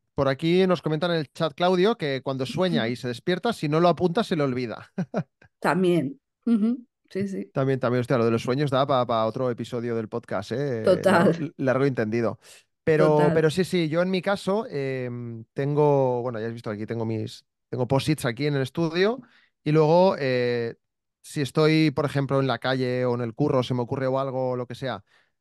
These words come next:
Speaker 1: abro la aplicación de recordatorios del móvil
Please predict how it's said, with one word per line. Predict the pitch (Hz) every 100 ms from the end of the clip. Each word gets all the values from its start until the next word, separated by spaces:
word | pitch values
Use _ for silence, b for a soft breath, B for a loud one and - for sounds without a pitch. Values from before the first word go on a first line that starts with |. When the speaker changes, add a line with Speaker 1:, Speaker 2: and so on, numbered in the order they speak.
| _
Speaker 1:
abro | 156 147 131
la | 113
aplicación | 117 123 120 143
de | 147
recordatorios | 151 139 135 127 147 139 117 107
del | 113 107 110
móvil | 131 123 107 98